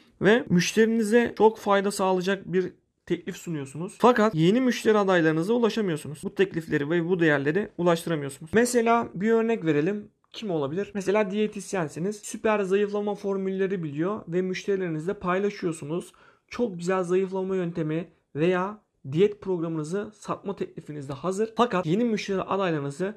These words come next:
sayfanıza getirme formülünüz eksikse çok az satış yapacaksınız demektir.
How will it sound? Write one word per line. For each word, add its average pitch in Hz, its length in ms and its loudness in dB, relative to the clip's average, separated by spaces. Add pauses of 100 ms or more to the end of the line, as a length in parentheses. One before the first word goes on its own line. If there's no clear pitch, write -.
(220)
sayfanıza 196 640 -2
getirme 190 360 -2
formülünüz 139 600 -6
eksikse 202 800 -2 (300)
çok 226 360 0
az 160 260 -4
satış 208 520 -8
yapacaksınız 156 800 -6
demektir. 156 540 -4